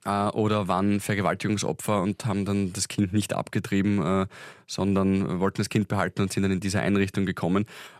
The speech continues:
Und ich war dann, ja, achtzehn, neunzehn, wie ich dort begonnen hab zu arbeiten, und das war schon, also vom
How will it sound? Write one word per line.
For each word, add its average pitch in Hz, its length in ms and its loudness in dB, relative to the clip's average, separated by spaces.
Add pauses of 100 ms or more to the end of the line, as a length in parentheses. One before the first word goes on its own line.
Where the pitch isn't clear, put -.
(100)
Und 98 500 0
ich - 160 -12
war 98 140 2
dann, 101 180 2
ja, 95 240 2
achtzehn, 101 380 0
neunzehn, 95 500 2
wie 98 60 4
ich 98 80 -4
dort 92 160 0
begonnen 95 300 2
hab 98 140 0
zu 82 120 2
arbeiten, 98 420 2
und 95 200 -2 (360)
das - 260 -4
war 107 120 2
schon, 104 380 2 (580)
also 98 480 2
vom 98 480 0